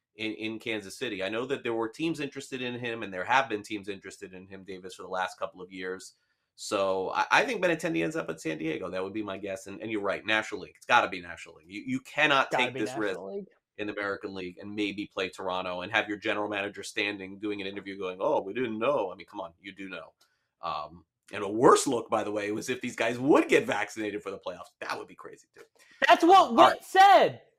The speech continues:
Speaker 2: That's what Witt said. I just, I, Witt, I, I, I cannot, I cannot do this with Witt. Like, like, being a, like, if you're gonna be a Royals player, you gotta, you gotta kinda commit to being on the team, right? 'Cause they're not very good, right?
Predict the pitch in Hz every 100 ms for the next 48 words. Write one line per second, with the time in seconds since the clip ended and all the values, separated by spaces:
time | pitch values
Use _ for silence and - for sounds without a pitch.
0 | - 370 392 359 330 349 - 311 - 185
1 | 208 214 262 - - 247 214 262 311 320
2 | 220 269 247 190 233 226 226 196 208 214
3 | 180 165 156 160 175 196 160 135 139 123
4 | 123 - 135 123 123 - 202 214 - 240
5 | 240 226 208 302 339 330 285 - 220 -
6 | - _ _ _ _ - 165 208 294 294
7 | 285 269 208 190 185 180 - 131 120 110
8 | - _ _ _ 160 180 233 233 233 220
9 | 208 175 160 226 240 226 214 - 202 196
10 | - 160 160 160 151 - 151 147 143 135
11 | 131 139 135 131 135 151 165 151 180 190
12 | 208 226 185 170 139 117 107 107 _ 156
13 | 160